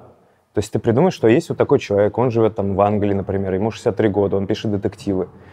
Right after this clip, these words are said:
Это реальная тема, мы сделали такую книгу, а, она называется "Любовь и виски", там ге-, э, гетероним Грег Смолвич. Вот у меня отец сфотографировался для обложки, то есть типа это он.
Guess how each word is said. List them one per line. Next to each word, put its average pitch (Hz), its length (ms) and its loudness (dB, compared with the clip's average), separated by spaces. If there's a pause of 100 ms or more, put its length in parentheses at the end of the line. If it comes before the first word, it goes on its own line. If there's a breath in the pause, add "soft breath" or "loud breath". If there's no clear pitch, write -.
(100)
Это - 100 4
реальная 110 260 6
тема, 104 280 2
мы 101 100 0
сделали 104 320 2
такую 101 260 -2
книгу, 139 340 2 (380 loud breath)
а, 101 380 2
она 107 160 2
называется 113 360 4
"Любовь 117 280 2
и - 40 0
виски", 117 360 0
там 104 240 2
ге-, 110 180 4
э, 104 340 4
гетероним 113 500 2
Грег 113 200 4
Смолвич. 101 520 -2 (180)
Вот 95 160 -4
у - 20 2
меня 117 140 4
отец 110 300 2
сфотографировался 104 800 0
для 101 120 4
обложки, 98 340 0
то - 100 -20
есть - 160 -14
типа 98 180 -4
это 98 160 0
он. 120 300 0